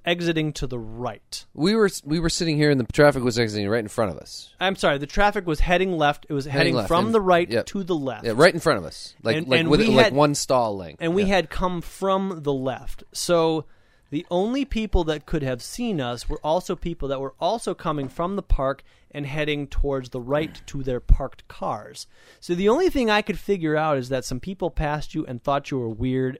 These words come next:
Speaker 1: and found some security guards and said, like, "Hey, there's a weird guy over there." And that's the only thing I could figure out because, like,
Speaker 2: Well,
Speaker 1: nothing strange was happening in that, in that, in
Speaker 2: No.
Speaker 1: that, in that environment. But anyways, yeah, yeah, the, the cops were, were all up in, like,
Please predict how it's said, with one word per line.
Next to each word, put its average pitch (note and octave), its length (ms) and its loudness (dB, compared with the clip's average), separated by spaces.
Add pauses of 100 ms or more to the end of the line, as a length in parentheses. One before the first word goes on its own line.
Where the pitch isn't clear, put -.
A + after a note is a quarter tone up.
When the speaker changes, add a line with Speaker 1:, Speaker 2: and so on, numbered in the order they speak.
Speaker 1:
and B2 160 -8
found C#3 220 -2
some C3+ 140 -6
security C3 320 -2
guards B2 300 0
and A#2 100 -8
said, B2+ 160 -4
like, B2 260 -2 (480)
"Hey, E3+ 240 2
there's D3+ 200 2
a D3 60 2
weird C#3+ 280 -2
guy A#2+ 240 -4
over G#2+ 180 -8
there." G#2 120 -8
And F3 120 -6
that's A#3 140 0
the A#3+ 80 -4
only B3 160 8
thing C4 120 6
I A3 60 0
could G#3+ 160 -2
figure A#3 240 -2
out G3 160 -2
because, F3 300 -4
like, E3+ 240 2 (1000)
Speaker 2:
Well, G3 600 6
Speaker 1:
nothing G#4 320 8
strange D4+ 600 0
was F#3+ 120 -6
happening F3+ 580 -4
in C3+ 120 -4
that, D3 240 -4
in D3+ 120 -8
that, D#3 180 -4
in - 40 -4
Speaker 2:
No. A#3+ 300 -2
Speaker 1:
that, D3+ 80 -8
in D#3 60 -8
that E3 140 -6
environment. E3 520 -6
But C#3+ 140 0
anyways, E3 280 0
yeah, G3 160 0
yeah, F3 300 2
the, C3+ 160 -4
the C#3 100 -4
cops F3 360 -2
were, C#3+ 200 -2
were C3+ 200 -2
all F#3+ 380 2
up - 220 4
in, G2+ 100 -4
like, D3 220 -2